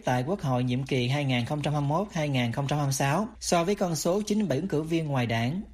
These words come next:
trong kỳ bầu cử hai nghìn không trăm mười sáu. Tạp chí The Diplomat hôm mười chín tháng năm đăng bài viết của tác giả Su Mu Chua, hiện là nghị sĩ khối asean về nhân quyền và là cựu nghị sĩ Quốc hội Campuchia,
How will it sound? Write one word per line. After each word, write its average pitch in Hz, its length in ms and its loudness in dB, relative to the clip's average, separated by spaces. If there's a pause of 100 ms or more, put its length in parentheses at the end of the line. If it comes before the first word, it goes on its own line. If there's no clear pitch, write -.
trong 156 220 0
kỳ 135 160 0
bầu 113 220 -2
cử 113 200 0
hai 143 220 -2
nghìn 117 220 0
không 127 180 0
trăm 131 160 0
mười 113 140 0
sáu. 131 340 0 (360)
Tạp 147 200 2
chí 208 300 0
The 147 120 4
Diplomat 170 520 0
hôm 165 180 0
mười 139 100 2
chín 170 160 -2
tháng 208 180 0
năm 160 300 0 (100)
đăng 170 200 0
bài 131 180 2
viết 170 220 -2
của 139 120 -2
tác 190 280 -2
giả 131 360 0 (300)
Su - 280 -2
Mu 156 240 0
Chua, 151 380 -2 (160)
hiện 151 260 0
là 147 260 2
nghị 135 200 2
sĩ 143 320 0
khối 180 220 0
asean 160 500 0
về 135 140 0
nhân 147 220 -2
quyền 131 320 0 (220)
và 139 140 2
là 135 140 0
cựu 120 260 -2
nghị 123 140 0
sĩ 131 120 -2
Quốc 170 180 -2
hội 120 180 0
Campuchia, 143 640 0